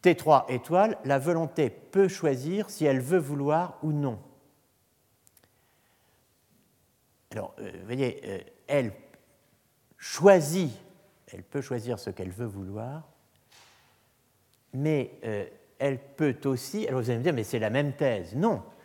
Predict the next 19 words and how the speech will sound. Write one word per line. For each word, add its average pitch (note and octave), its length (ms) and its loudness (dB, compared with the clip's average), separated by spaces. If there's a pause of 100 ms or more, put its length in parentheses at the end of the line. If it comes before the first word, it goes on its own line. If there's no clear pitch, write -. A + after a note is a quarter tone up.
(500)
Ici, F#3+ 680 -4 (200)
c'est - 580 -2 (200)
que, E3 80 0
euh, G#2 560 0
ce G#2 120 -8
qui A#2 140 -6
est A#2+ 60 -2
dit, G3+ 140 -4
c'est F3 160 -2
que - 60 -10
la F#3+ 80 0
volonté B2+ 280 -2
peut F#3+ 160 -4
choisir F3+ 680 -2 (1500)
de B2+ 200 2
vouloir F3+ 280 8
vouloir F#3+ 680 4
ou F#3 80 2
pas. E3 420 2